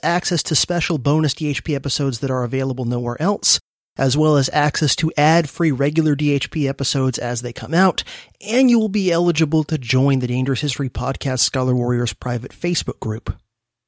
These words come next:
For fifteen dollars per month, you will be at the Scholar Warrior level,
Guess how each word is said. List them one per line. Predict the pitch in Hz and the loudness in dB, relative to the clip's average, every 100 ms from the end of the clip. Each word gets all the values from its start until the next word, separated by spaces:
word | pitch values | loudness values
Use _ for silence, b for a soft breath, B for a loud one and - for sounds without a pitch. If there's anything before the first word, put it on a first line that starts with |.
| _ _ _ _ _ - | _ _ _ _ _ -6
For | 175 | -4
fifteen | - - 302 - - 233 165 | -4 -2 -4 -2 0 2 4
dollars | 135 135 123 | 4 2 0
per | - 143 | -2 -2
month, | 117 113 139 - - _ _ | 0 -2 -4 -10 -16 _ _
you | 147 165 | -2 0
will | 175 | 2
be | 208 | 0
at | 190 | 0
the | 160 | 0
Scholar | - 214 214 202 | 0 2 2 2
Warrior | 170 160 139 127 | 2 2 2 0
level, | 120 - - | -2 -6 -14